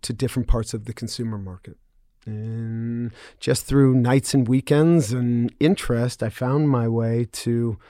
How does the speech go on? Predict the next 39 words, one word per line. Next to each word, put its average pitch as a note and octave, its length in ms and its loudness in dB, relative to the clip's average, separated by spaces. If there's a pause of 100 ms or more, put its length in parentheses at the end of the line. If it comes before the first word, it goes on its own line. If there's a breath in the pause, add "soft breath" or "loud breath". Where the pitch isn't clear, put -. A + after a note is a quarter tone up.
(520 loud breath)
um, A2 600 -8 (340)
automobile B2 480 2
financing. B2 560 0 (320)
All G#2 180 -6
of A#2+ 100 -2
us B2 220 -2
need A#2+ 220 -2
cars. A#2+ 560 -8 (360)
Right. A#2 280 -12 (120)
And, A2 520 -6
uh, G#2+ 280 -8
I A2+ 80 -8
began A#2+ 460 0
learning B2 300 2
about A#2+ 320 -2
it, C3 80 -2
asking A2 400 -6
more A#2+ 140 -2
questions, B2 720 -4 (540 loud breath)
believing B2+ 540 0
that B2 120 0
I A#2+ 120 -2
could A#2 160 -10
come B2+ 200 0
up A#2+ 160 -4
with A#2+ 200 -2
a A#2+ 80 -2
solution C3+ 760 0
that B2+ 160 0
would B2 140 -4
allow B2+ 260 0
me, C#3 320 2
a B2 80 0
very A#2 280 -2
small A#2+ 520 2
startup C#3 560 2
company, A#2 400 -4
to - 140 -18
compete A#2 560 -8